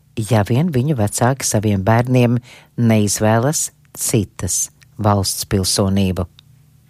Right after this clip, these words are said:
Tiesu sistēmā joprojām ir vairāki trūkumi, tā norādīja valsts kontrole. Valsts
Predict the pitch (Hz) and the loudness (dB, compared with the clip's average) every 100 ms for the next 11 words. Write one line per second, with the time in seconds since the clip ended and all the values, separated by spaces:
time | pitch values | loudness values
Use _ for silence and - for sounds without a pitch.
0 | _ _ _ _ - - - - - - | _ _ _ _ -20 -20 -20 -20 -20 -20
1 | - _ - 180 262 - - - 220 - | -20 _ 2 2 4 0 -4 -2 -2 0
2 | 185 160 131 110 110 104 127 180 180 151 | 2 2 2 2 2 0 0 0 2 2
3 | 123 113 107 101 98 117 151 165 175 202 | 2 2 2 0 0 2 2 0 0 -4
4 | - 220 208 175 - 95 95 - - _ | 0 2 2 0 -4 -4 -4 -8 -20 _
5 | _ _ _ _ - 123 110 110 107 104 | _ _ _ _ 0 2 2 2 2 0
6 | 95 101 104 104 101 - - 104 - 104 | 0 -2 0 0 0 -4 -2 -2 0 0
7 | 98 95 - _ _ _ _ _ - - | 0 -2 -8 _ _ _ _ _ -20 -20
8 | - 127 127 - | 0 2 2 0